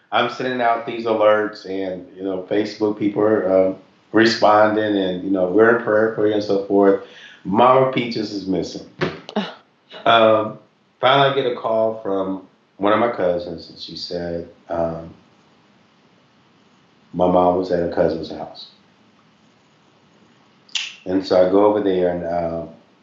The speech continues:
Speaker 1: she didn't wanna come with me.
Speaker 2: So she had made it how far from the gas station? Or how many hours?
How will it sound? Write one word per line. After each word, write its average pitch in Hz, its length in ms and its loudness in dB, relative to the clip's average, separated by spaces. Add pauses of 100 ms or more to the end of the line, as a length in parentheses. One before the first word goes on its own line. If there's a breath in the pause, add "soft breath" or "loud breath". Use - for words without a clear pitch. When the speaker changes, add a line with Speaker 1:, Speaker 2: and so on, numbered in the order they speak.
(240)
Speaker 1:
she - 160 -6
didn't 127 120 4
wanna 123 180 2
come 131 220 2
with - 140 -2
me. - 120 -16 (960 loud breath)
Speaker 2:
So 226 120 4
she 247 160 4
had 233 120 8
made 202 160 8
it 180 80 8
how 190 160 8
far 202 240 2
from 208 180 0
the 202 80 2
gas 208 180 2
station? 233 500 0 (480)
Or 175 120 -2
how 180 140 -2
many 175 160 0
hours? 185 400 -2